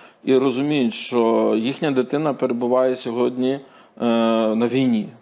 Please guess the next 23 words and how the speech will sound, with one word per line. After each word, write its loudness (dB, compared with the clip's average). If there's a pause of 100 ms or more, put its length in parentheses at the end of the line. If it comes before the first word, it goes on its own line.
(720)
Їхня -4
дитина -2
сьогодні -2
захищає -2
Україну. -4
Їхня -4
дитина -2
сьогодні -4
гине 0
від -2
зброї 2 (520)
і, 4
е, 2
потуг 0 (120)
Московії. 0 (1400)
Російську -2
армію, 0
російську -4
орду 0 (380)
на -2
цю -2
війну 0
благословив 0